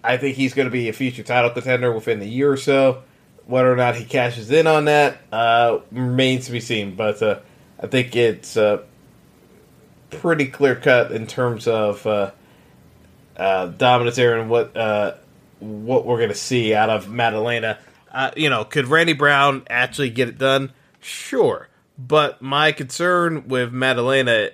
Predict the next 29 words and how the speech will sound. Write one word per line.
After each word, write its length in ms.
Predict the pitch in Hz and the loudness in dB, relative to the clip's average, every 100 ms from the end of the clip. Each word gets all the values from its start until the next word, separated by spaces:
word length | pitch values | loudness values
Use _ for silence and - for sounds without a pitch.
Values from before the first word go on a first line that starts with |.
| _ _ - - _ | _ _ -20 -20 _
is 340 | 120 120 113 - | -6 -4 -4 -8
the 120 | 120 | -10
fact 360 | - 127 120 120 | -2 0 0 -2
that 300 | 113 107 - _ _ _ _ _ _ _ - - _ _ _ - 101 | -2 -4 -8 _ _ _ _ _ _ _ -20 -20 _ _ _ -20 -18
the 420 | 110 123 120 120 | -8 -4 -4 -6
way 300 | 101 120 143 | -4 2 2
he 240 | 156 139 120 | 2 -4 -10
can 80 | |
crowd 560 | 107 - 143 147 143 113 | -12 -2 2 4 2 -2
you, 180 | 113 104 | -10 -10
I, 200 | - 123 - | -4 -4 -2
I 220 | 127 139 | 0 2
don't 260 | 156 147 - _ _ _ | 0 -2 -6 _ _ _
think 440 | 147 139 127 - _ _ _ _ _ - | -2 -2 -2 -12 _ _ _ _ _ -6
Randy 280 | 135 139 135 | -2 0 2
Brown's 320 | 131 131 127 | 2 0 0
gonna 160 | 131 | -4
be 120 | 123 127 | 0 0
able 220 | 117 113 | 0 -2
to 20 | |
move 320 | 117 131 135 | 0 0 0
around 260 | 127 123 123 | 0 0 -2
the 60 | |
cage 300 | 107 135 123 110 | -2 0 0 -2
for 360 | 117 120 110 | -4 0 0
fifteen 500 | - 135 - 131 113 | 0 -4 -2 -6 -4
minutes. 320 | 117 113 95 | -4 -4 -4
I 80 | 123 | -6
think 360 | 117 139 120 | 0 -2 -2